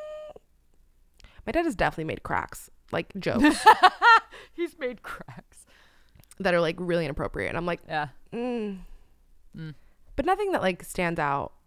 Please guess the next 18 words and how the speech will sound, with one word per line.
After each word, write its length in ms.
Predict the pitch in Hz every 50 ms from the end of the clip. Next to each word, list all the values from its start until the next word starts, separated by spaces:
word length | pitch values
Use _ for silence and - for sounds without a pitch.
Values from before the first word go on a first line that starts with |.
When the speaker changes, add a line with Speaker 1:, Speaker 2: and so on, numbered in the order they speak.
| - - -
Speaker 2:
Yeah. 180 | 175 170 -
Speaker 1:
in 60 | 170 165
my 100 | 143 139
brain. 280 | - 90 87 - 165 - - - - - - - - -
He 160 | - - 226 226
struggled 360 | - - 208 208 214 226 220
to 80 | 240
show 180 | 202 - 226 208
any 200 | - 180 185 180
physical 320 | 170 - 170 160 170 170 170
affection 360 | 160 - 160 156 - - 160
or 60 | 151 151
have 140 | 156 156 -
any 220 | 151 156 160 156 151
emotional, 680 | 147 156 151 151 151 - - 151 151 147 143 - - _ _ _ _ - -
emotionally 360 | 185 175 175 165 - 175 170
vulnerable 360 | 160 160 156 151 147 151 151
conversations. 720 | - 151 - - - - - - - - - 175 - -